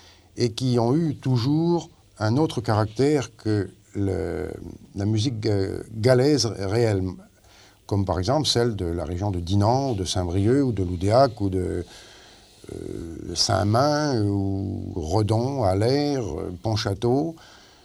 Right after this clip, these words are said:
euh, le Croisic, la Baule. Ça, il n'y a pas de problème. Ça, ce sont vraiment des, des régions galaises. Peut-être, en effet, a-t-on, à tort, euh, négligé les musiques de Haute-Bretagne. Elles sont,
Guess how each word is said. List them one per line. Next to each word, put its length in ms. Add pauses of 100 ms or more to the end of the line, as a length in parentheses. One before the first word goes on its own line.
(240)
euh, 60
le 80
Croisic, 460
la 100
Baule. 320
Ça, 160
il 40
n'y 60
a 40
pas 100
de 60
problème. 420
Ça, 280
ce 160
sont 280
vraiment 580
des, 540
des 160
régions 340
galaises. 560 (1160)
Peut-être, 340
en 80
effet, 320
a-t-on, 540 (520)
à 100
tort, 640 (440)
euh, 200
négligé 560
les 80
musiques 260
de 80
Haute-Bretagne. 600 (1400)
Elles 260
sont, 600